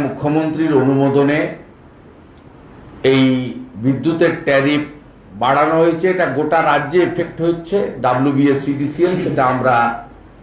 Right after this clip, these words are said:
আরেকদিন আমাদের তথ্য দিয়ে, ডেটা দিয়ে আপনাদের সামনে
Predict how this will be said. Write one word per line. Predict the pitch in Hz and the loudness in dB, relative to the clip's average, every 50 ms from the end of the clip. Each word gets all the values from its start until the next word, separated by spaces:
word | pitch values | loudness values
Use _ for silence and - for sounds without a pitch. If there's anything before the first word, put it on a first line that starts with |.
| - - - - - - - | -20 -20 -20 -20 -20 -8 -2
আরেকদিন | - 131 139 147 156 151 151 151 151 156 135 117 117 131 - - - - - - - - - - - - - - - - - - - - - - - - - - - - - - - - - | 0 0 2 2 2 2 0 2 2 2 2 2 2 0 -2 -6 -10 -14 -18 -20 -20 -20 -20 -20 -20 -20 -20 -20 -20 -20 -20 -20 -20 -20 -20 -20 -20 -20 -20 -20 -20 -20 -20 -20 -18 -8 -4
আমাদের | 110 120 127 135 135 127 143 139 135 135 127 120 - - - - - - - - - | -2 0 2 2 2 4 4 4 4 4 2 0 -2 -6 -10 -14 -16 -18 -20 -6 -2
তথ্য | 135 135 135 - - 143 147 | -2 -2 -2 -4 -4 -4 -2
দিয়ে, | 131 143 151 151 | 0 0 0 2
ডেটা | 127 135 123 127 - 139 139 135 135 | 2 2 0 0 0 0 0 2 2
দিয়ে | 143 143 139 | 2 2 2
আপনাদের | 127 117 120 127 123 123 123 120 - | 2 0 0 -4 -4 -4 -4 -6 -6
সামনে | - 123 123 123 120 | -6 -6 -6 -4 -4